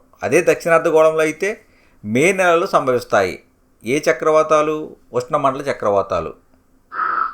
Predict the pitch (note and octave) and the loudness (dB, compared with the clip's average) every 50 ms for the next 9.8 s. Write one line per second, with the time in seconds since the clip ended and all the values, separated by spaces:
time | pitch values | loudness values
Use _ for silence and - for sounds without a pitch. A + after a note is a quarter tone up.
0 | - _ _ _ _ _ _ _ _ _ _ _ _ _ _ _ _ _ - B2+ | -12 _ _ _ _ _ _ _ _ _ _ _ _ _ _ _ _ _ -2 -2
1 | - - - G#3 G3 - E3+ E3 - C3+ A#2+ - C3+ C3+ C3+ C3 C3 - C3+ C3+ | 0 2 2 2 4 4 2 2 0 0 0 0 2 4 4 4 4 4 2 2
2 | C3 C3 - - A2+ A2 A2+ A2 - D#3 D#3+ D3+ C3+ B2+ A#2+ A2 - B2+ A2 F#2 | 0 0 2 4 4 4 4 6 6 4 4 4 2 -2 -2 -2 -4 -6 -6 -6
3 | D2+ - _ _ _ _ - G#2+ A2+ A#2 - - - D#3 D3+ D#3 D3+ C#3+ C3 B2 | -8 -10 _ _ _ _ -10 -6 -6 -6 -4 0 2 4 4 4 4 4 4 4
4 | A2 F#2 D#2+ - - F#2 G#2 A2+ C#3+ E3 D#3 A#2+ G2+ A#2 A#2+ C3+ D#3+ E3 D#3+ F3+ | 4 2 -2 -6 -8 -6 -2 2 2 0 0 0 -4 0 2 2 2 2 2 0
5 | F#3 D#3 C#3+ - - - B2+ B2 B2 - B2+ A#2+ B2 B2+ D3 D3+ A#2+ G#2+ G2 - | -2 -2 -2 -2 2 4 4 4 4 4 2 2 2 0 -2 -4 -4 -4 -2 -2
6 | G2 F2+ E2+ - - _ _ _ _ _ _ _ _ _ _ _ _ _ _ _ | -2 -2 -2 -4 -10 _ _ _ _ _ _ _ _ _ _ _ _ _ _ _
7 | - - - - - - - - - - _ _ _ _ _ _ _ _ _ _ | -8 -6 -4 -4 -2 -2 -4 -4 -6 -12 _ _ _ _ _ _ _ _ _ _
8 | _ _ _ _ _ _ _ _ - A#2 - - E3+ E3 D#3+ D#3+ D#3 D#3 D3 - | _ _ _ _ _ _ _ _ -10 -10 -4 0 0 2 4 4 2 2 0 0
9 | B2 - - C3 C3 C3 C3 - D3 C#3 C#3+ D#3 F#3+ A#3 B3 | -2 0 2 4 6 6 6 6 6 4 2 2 0 -4 -6